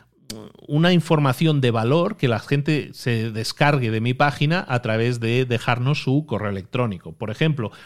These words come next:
un análisis en profundidad de los precios de las casas en la ciudad. Mm, bueno, toda una serie de información que pudiera ser complementaria para toda persona que quisiera comprarse una casa,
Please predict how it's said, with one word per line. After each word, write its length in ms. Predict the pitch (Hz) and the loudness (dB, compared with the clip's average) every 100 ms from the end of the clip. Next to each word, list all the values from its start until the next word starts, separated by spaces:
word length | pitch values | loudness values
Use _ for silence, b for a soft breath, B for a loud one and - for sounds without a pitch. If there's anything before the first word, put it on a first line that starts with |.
| B | B
un 220 | - 135 135 | -2 2 2
análisis 600 | 127 135 143 135 135 127 | 2 0 0 0 -2 -2
en 100 | 123 | -2
profundidad 800 | 120 113 123 113 110 131 156 160 B B | -2 -4 -4 -4 0 0 0 -2 B B
de 180 | 120 113 | -4 -2
los 240 | 113 107 | -2 -6
precios 540 | - 127 139 139 143 | -4 0 2 0 -2
de 80 | 127 | -2
las 180 | 110 107 | -4 -4
casas 380 | 123 123 135 - | -4 -2 -4 -2
en 340 | 123 131 131 | -2 0 0
la 100 | 110 | -2
ciudad. 440 | 101 101 113 185 202 B B _ | -4 -4 -2 -2 -6 B B _
Mm, 500 | 113 110 104 95 82 _ | -6 -4 -6 -8 -12 _
bueno, 220 | 196 202 _ | -8 -8 _
toda 120 | - 185 | -2 0
una 160 | 170 | 0
serie 200 | 135 139 | 0 0
de 60 | 139 | 0
información 500 | 120 127 120 113 139 | 0 0 -2 0 -2
que 160 | 135 107 | -2 -6
pudiera 460 | 104 127 139 143 | -2 0 0 0
ser 180 | 131 110 | -2 -4
complementaria 760 | - 117 113 110 110 151 170 | -2 -2 -2 -2 0 0 0
para 220 | 143 113 104 | 0 -2 0
toda 220 | 156 165 | -2 -2
persona 360 | 131 - 135 | -4 -4 -6
que 160 | 139 110 | -6 -10
quisiera 520 | - 98 - 120 123 | -10 -12 -6 -6 -6
comprarse 380 | 113 92 95 - | -8 -10 -10 -12
una 180 | 95 80 | -14 -14
casa, 340 | - - - | -18 -18 -18